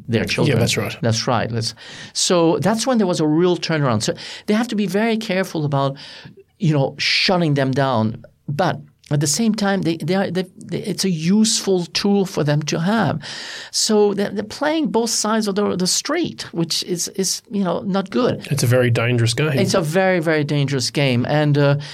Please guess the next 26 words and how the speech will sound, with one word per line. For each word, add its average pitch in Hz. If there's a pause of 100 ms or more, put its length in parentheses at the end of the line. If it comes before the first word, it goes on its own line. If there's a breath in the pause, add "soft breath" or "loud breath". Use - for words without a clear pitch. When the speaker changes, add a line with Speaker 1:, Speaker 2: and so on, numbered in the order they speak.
(240 loud breath)
Speaker 1:
and 165
this 233
is 226
why, 151 (960)
uh, 110
and 120
we 123
discussed 165
this -
a -
bit 139
earlier, 147 (320 loud breath)
this 202
is 180
why 151 (440 loud breath)
the 156
world's 190 (100)
abhorrence 156
of 127 (140)
terrorism 143
really 151
at 131
this 147
point 123
still 190
trumps -